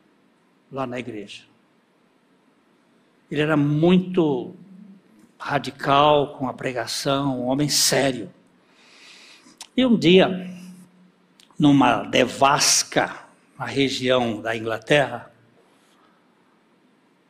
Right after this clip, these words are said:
neve profunda, um visitante pediu abrigo na sua casa. Vindo a cavalo, aquele visitante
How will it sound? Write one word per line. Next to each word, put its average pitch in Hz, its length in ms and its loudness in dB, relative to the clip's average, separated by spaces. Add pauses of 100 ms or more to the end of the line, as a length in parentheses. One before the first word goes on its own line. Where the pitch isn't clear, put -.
(180)
neve 139 880 4
profunda, 156 920 0
um 165 240 0
visitante 160 1120 0 (360)
pediu 156 600 -2 (880)
abrigo 147 580 -2
na 139 140 -2
sua 147 340 -4
casa. 120 560 -8 (800)
Vindo 131 440 -2
a 127 60 -4
cavalo, 143 760 2 (840)
aquele 139 360 0
visitante 156 840 0